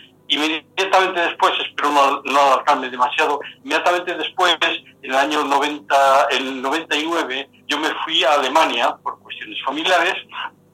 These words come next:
y por primera vez en mi vida, em, tuve que tocar yo solo y presentar mi música yo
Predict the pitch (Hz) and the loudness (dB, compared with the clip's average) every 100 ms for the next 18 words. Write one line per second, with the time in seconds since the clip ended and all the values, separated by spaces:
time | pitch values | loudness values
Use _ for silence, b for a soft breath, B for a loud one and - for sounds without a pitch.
0 | - - 156 - - 143 143 156 175 170 | -8 -4 0 2 0 -2 0 2 2 2
1 | 156 151 156 147 143 - B B - 135 | -4 -6 -2 2 2 2 B B -4 -2
2 | 120 123 127 - 143 156 151 139 127 135 | -2 -6 -10 -6 -2 -2 -2 -4 2 0
3 | 135 - - 143 - 175 139 135 208 - | 0 -8 -2 -2 2 2 2 2 0 -6
4 | B B - - - - 131 - 139 139 | B B -8 -8 -6 -6 -4 0 -2 -2
5 | 139 156 - _ - 156 127 120 151 | -6 -6 -10 _ -12 -4 -4 -2 -4